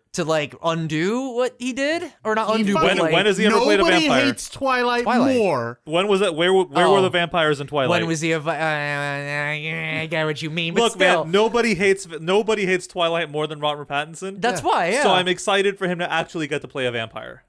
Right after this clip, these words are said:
Speaker 1: Okay,
Speaker 2: He's in
Speaker 1: that's
Speaker 2: talks
Speaker 1: fair.
Speaker 2: right now, but I didn't even know there was gonna be a re-, remake of
Speaker 3: Me
Speaker 2: it.
Speaker 3: neither.
Speaker 1: 'Cause he's a good actor.
Speaker 3: Oh, yeah.
Speaker 1: So he's, he's great.
Speaker 3: I, I'm,
Speaker 2: Lastly,
Speaker 3: I like Robert.
Speaker 1: He's also, I'm sorry, he's also my current headcanon. If they ever do another Resident Evil movie,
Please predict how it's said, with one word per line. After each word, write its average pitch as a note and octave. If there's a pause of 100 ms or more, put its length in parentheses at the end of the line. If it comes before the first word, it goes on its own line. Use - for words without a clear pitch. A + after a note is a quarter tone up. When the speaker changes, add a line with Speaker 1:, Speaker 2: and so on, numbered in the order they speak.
Speaker 1:
Okay, G#3+
Speaker 2:
He's -
in C4
Speaker 1:
that's -
Speaker 2:
talks A#3
Speaker 1:
fair. A3+
Speaker 2:
right F#3+
now, G#3
but G3
I E3
didn't F#3
even F3+
know F3
there E3
was D3+
gonna D3
be C#3+
a C#3
re-, B2
remake A#2+
of A2
Speaker 3:
Me C3+
Speaker 2:
it. C#3
Speaker 3:
neither. C#3
Speaker 1:
'Cause B3+
he's D4+
a E4
good C#4
actor. C#3+ (300)
Speaker 3:
Oh, C#4
yeah. F#4
Speaker 1:
So C#3+
he's, F3
he's F#3+
great. F3+
Speaker 3:
I, C#3+
I'm, D3+
Speaker 2:
Lastly, F#3
Speaker 3:
I F3+
like A#3+
Robert. F3
Speaker 1:
He's A3+
also, A3+
I'm D3+
sorry, D#3+
he's G#3+
also F#3
my D#3+
current D#3+
headcanon. F3+
If E3
they D3
ever D3
do C#3+
another C3+
Resident F3+
Evil F#3
movie, G3